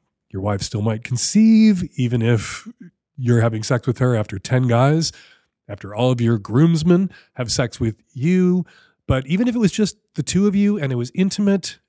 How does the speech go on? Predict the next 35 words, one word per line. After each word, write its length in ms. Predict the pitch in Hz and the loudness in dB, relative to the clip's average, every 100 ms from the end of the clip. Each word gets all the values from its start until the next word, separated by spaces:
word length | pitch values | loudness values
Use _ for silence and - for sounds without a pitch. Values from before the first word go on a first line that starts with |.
| _ _ _ | _ _ _
and 320 | 135 127 120 | -2 -2 -2
tender 440 | - 208 202 190 190 | -2 0 2 2 0
and 180 | 127 139 | -2 0
loving 540 | 185 175 180 175 143 | 2 2 2 2 0
and 200 | 113 113 | -4 -6
kind 240 | - 139 | -4 -2
of 220 | 127 113 110 120 151 _ - | -2 -4 -8 -18 -20 _ -18
standard 480 | - 165 185 175 | -4 0 2 2
issue, 300 | 175 - 165 165 | 2 0 -2 0
off 220 | 170 - | -2 -2
the 80 | 165 | -6
shelf, 520 | - 160 156 139 - | -4 -2 -4 -6 -6
Catskills 1000 | - 165 147 - 151 151 151 147 147 - | 0 0 -2 -8 -2 0 2 2 0 0
hotel, 720 | 139 131 _ - 160 151 147 | 0 -2 _ -4 0 2 0
heart-shaped 800 | 139 151 123 - 151 139 - - | 0 -2 -4 -4 -2 -2 -6 -8
bed, 340 | 143 139 120 117 | -4 -4 -4 -2
rose 260 | 147 139 | -2 -2
petals 360 | - 147 139 139 | -4 -4 -2 -2
all 220 | 139 131 | -2 -2
over 260 | 135 135 135 | 0 0 0
it, 120 | 135 - - - _ - | -4 -12 -20 -20 _ -2
honeymoon 520 | 160 175 156 147 143 | 2 4 4 4 2
sex 300 | 143 135 - | -2 -6 -8
that 80 | 113 | -10
people 240 | - 110 | -10 -12
expect 440 | 104 - 196 - | -10 -2 -2 0
a 60 | 170 | 2
married 280 | 170 160 156 | 2 2 0
couple 200 | 160 160 | -2 0
to 80 | 151 | 0
have 220 | 156 147 - - | -2 -2 -10 -6
on 360 | 156 160 160 | 0 0 0
their 180 | 147 156 | 0 0
first 380 | - 156 160 - | 0 0 0 0
night, 180 | 151 | -2